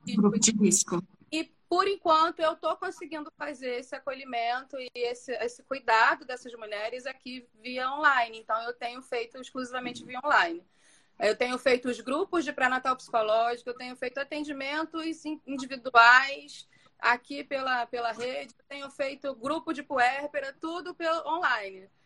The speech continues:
Speaker 2: Não tenho visto as barrigas crescerem, né? Que a gente gosta tanto de ver. <laughs>
Speaker 1: Mas é capaz que você nem queira ir pro presencial e nem suas clientes, porque é tão mais cômodo, né? O, o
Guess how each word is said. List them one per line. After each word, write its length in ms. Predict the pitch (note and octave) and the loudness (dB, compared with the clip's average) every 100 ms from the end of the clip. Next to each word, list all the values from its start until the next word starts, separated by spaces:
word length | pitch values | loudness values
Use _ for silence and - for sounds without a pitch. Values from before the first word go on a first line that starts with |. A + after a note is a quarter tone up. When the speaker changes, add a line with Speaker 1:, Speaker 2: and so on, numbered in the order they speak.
| _ | _
Speaker 2:
Não 180 | C4+ D#4+ | -4 -2
tenho 220 | F4+ F#4+ | -2 -6
visto 220 | E4+ F#4 F4+ | -4 -4 -4
as 100 | D4+ | 2
barrigas 480 | F4 F4 E4+ D#4+ | 4 4 -2 -6
crescerem, 720 | - D#4+ E4+ E4 D4 C#4 C4 C4 | -2 -4 -2 0 2 2 -4 -8
né? 180 | C#4 | -8
Que 60 | D4+ | -8
a 60 | D4+ | -8
gente 200 | - C#4 | -8 0
gosta 320 | C#4 - - | 6 6 6
tanto 240 | D4 D4+ | 4 6
de 120 | G#4 | 6
ver. 180 | A#4 E4 D#4 | 8 8 6
<laughs> 60 | - - - - - B4+ E5 - E5+ A#4 D#5+ - _ _ - - - - - - - - - | 6 6 6 0 0 4 4 4 2 2 2 -4 _ _ -6 -4 -4 -6 -6 -8 -6 -6 4
Speaker 1:
Mas 160 | - C#4 | 8 12
é 80 | E4+ | 12
capaz 720 | E4+ G4 G4+ E4+ E4+ F#4 A4+ | 12 12 12 12 12 12 12
que 100 | F4+ | 8
você 240 | F4 F#4+ G4 | 6 8 6
nem 180 | A4 B4+ | 6 8
queira 360 | B4 F#4+ F#4 | 12 12 12
ir 40 | G4 | 12
pro 120 | G4 | 8
presencial 880 | F4 F4+ F4 G4 - F#4 D4+ D4 E4 | 8 10 8 8 8 12 12 12 12
e 40 | |
nem 160 | F4 E4+ | 12 6
suas 200 | G#4 G#4 | 6 2
clientes, 560 | - A#4+ A4 F4 E4+ - | 6 10 12 12 10 4
porque 280 | C#4+ D4+ | 2 8
é 160 | E4+ D#4+ | 12 12
tão 400 | - F#4+ A4+ A#4+ | 12 12 12 12
mais 320 | F4+ E4+ E4+ | 12 12 8
cômodo, 680 | - E4 D#4 F4 D#4+ A#3+ B3+ | 10 12 12 12 10 10 10
né? 420 | C4 C4 E4 F4 | 12 12 12 12
O, 420 | C4+ B3+ B3+ | 12 12 10
o 40 | B3 | 8